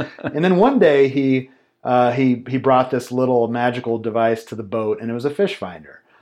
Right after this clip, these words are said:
Speaker 2: Um, and so now, instead of kind of blindly going to all these different holes and spending, uh,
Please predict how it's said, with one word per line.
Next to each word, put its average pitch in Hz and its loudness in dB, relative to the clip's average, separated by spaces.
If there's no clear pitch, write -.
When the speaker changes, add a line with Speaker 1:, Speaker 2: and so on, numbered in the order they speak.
Speaker 2:
Um, 120 0
and 131 -4
so 139 0
now, 139 4
instead 131 2
of 123 0
kind 131 -2
of 101 -4
blindly 127 -2
going 123 -2
to 120 -4
all 117 4
these 117 -2
different 110 -6
holes 170 4
and 117 -6
spending, 123 -2
uh, 117 0